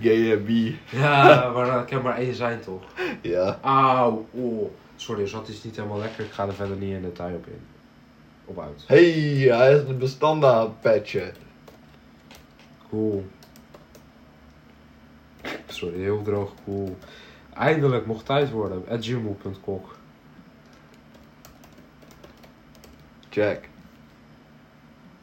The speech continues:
Speaker 2: Ja, ik heb de checkjes al gedaan.
Speaker 1: Check.
Speaker 2: Een geintje. Oh, die is, die tip is best wel goed gedraaid, maar wat voor, wat is dat voor techniek?
Speaker 1: Gewoon de trippendheid van de tip.
Speaker 2: Gewoon random?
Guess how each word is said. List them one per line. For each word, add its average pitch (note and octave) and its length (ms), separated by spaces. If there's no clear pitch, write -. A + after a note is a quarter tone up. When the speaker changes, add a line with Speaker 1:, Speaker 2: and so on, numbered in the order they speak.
Speaker 2:
Ja, A2 220
ik A2 80
heb A#2 140
de - 80
checkjes G2+ 420
al G2 100
gedaan. F#2 400
Speaker 1:
Check. B2 360
Speaker 2:
Een G2 80
geintje. F#2 360
Oh, C3 260
die C3 100
is, - 180
die C3 200
tip F3 300
is - 180
best C3+ 300
wel A#2+ 280
goed A#2+ 300
gedraaid, G#2 520
maar G#2 160
wat B2+ 160
voor, A2+ 240
wat A2 140
is - 140
dat - 140
voor - 220
techniek? G#2+ 400
Speaker 1:
Gewoon G2+ 440
de F#2 100
trippendheid G2+ 760
van F#2+ 140
de F2+ 160
tip. G2+ 200
Speaker 2:
Gewoon G#2 240
random? F#2+ 400